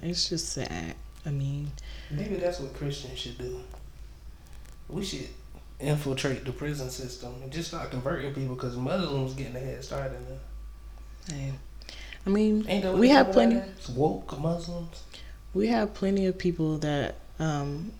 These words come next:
Speaker 1: reach out to, like, they'll go and minister to those in, in jail. Um, I know I've never actually heard about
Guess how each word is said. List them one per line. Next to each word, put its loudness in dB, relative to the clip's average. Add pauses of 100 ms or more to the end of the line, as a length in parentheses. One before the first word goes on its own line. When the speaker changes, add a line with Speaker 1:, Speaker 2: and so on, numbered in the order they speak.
(300)
Speaker 1:
reach 8
out 2 (300)
to, 2 (300)
like, 2
they'll 10
go 4 (540)
and 0
minister 0
to 4
those 2
in, -2 (100)
in 0
jail. 0 (680)
Um, 2
I -2
know 0
I've -2
never 2
actually 2
heard 0
about -2